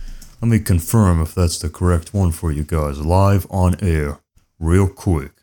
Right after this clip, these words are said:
Okay, it is actually the Cybersecurity and Infrastructure Security Agency, which is part of the Department of Homeland Security. That was created in twenty seventeen to combat,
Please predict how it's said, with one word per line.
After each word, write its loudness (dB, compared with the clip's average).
Okay, 0
it 0
is 2
actually 2
the -2
Cybersecurity 2
and 0
Infrastructure -2
Security 0
Agency, -2
which -8
is -6
part 2
of 0
the -4
Department -2
of -4
Homeland 0
Security. -4
That 0
was 2
created 2
in 0
twenty 2
seventeen 0
to -8
combat, 0